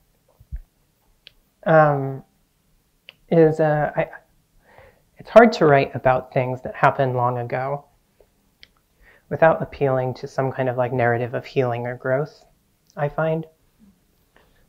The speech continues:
Um, you want to say, like, "Oh, this thing happened and I'm better," obviously. But some things, like, I don't know, I'll never get better. There's lots of stuff I'll never get over.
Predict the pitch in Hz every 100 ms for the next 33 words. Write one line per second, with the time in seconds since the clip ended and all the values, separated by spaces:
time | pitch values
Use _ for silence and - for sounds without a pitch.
0 | _ _ 139 127 123 - _ - 135 127
1 | - - 127 120 120 151 143 135 - 131
2 | 127 123 117 135 127 127 123 131 - _
3 | _ _ _ _ _ - 131 127 120 -
4 | 151 - _ - - - 165 - - 202
5 | 196 _ _ _ _ _ _ _ _ _
6 | _ _ 226 - 240 - 123 120 143 139
7 | 147 185 139 131 190 156 147 131 - 127
8 | 151 226 214 190 196 190 131 - 123 131
9 | 123 120 123 127 123 127 120